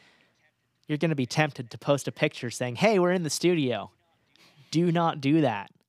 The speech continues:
Take a bunch of pictures. Let me back up and say why you should not do that. Do not do that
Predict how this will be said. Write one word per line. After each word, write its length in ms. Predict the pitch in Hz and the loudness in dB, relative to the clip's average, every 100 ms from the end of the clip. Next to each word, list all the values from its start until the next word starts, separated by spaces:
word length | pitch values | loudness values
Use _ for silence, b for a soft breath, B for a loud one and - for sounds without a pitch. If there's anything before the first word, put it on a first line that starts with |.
| _ _ _ _ _ _ - | _ _ _ _ _ _ 0
Take 220 | 180 175 | 0 2
a 40 | |
bunch 300 | 147 156 208 | 0 0 0
of 80 | 196 | -4
pictures. 760 | - 208 - 139 117 139 - - _ _ _ b b 143 | 0 0 0 -4 -4 -8 -10 -12 _ _ _ b b 0
Let 80 | |
me 80 | 151 | 2
back 260 | 147 143 143 | 4 2 2
up 180 | 131 135 | -2 -2
and 100 | 127 | -4
say 280 | 127 123 127 | -2 -2 -2
why 240 | 131 135 | 0 2
you 100 | 135 | 0
should 180 | - 120 | -4 -10
not 200 | 113 110 | -12 -12
do 120 | - | -14
that. 200 | - - _ b b b b b b b b 131 | -14 -16 _ b b b b b b b b -8
Do 240 | 127 190 | 2 4
not 240 | 208 175 | 4 0
do 220 | 139 165 135 | 0 0 0
that 320 | 113 110 | -2 -6